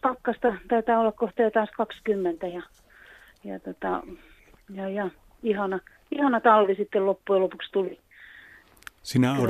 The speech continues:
Speaker 2: odot-, sinä
Speaker 1: Joo.
Speaker 2: odotit näitä pakkasia?
Speaker 1: No odotin kyllä, että on niinku, eihän se talvi on mitään ilman pakkasia ja lunta.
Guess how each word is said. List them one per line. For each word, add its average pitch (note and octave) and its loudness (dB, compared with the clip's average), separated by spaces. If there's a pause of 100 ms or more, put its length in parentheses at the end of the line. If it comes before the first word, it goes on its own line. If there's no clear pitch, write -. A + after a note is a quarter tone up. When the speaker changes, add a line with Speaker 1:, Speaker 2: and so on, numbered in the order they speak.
Speaker 2:
odot-, G#2 -6
sinä C3+ 4
Speaker 1:
Joo. C3+ 4
Speaker 2:
odotit A#2+ 4
näitä G#2 2
pakkasia? E2+ -4 (160)
Speaker 1:
No C#4+ 8
odotin B3+ 6
kyllä, G#3+ 2
että A3 -4
on G#3+ -2
niinku, G#3+ -4 (760)
eihän G#3+ -10
se A#3+ -6
talvi A#3 8
on A3 4
mitään G3+ 2
ilman F#3 -4 (200)
pakkasia A3+ 4
ja G3+ 6
lunta. G3 -2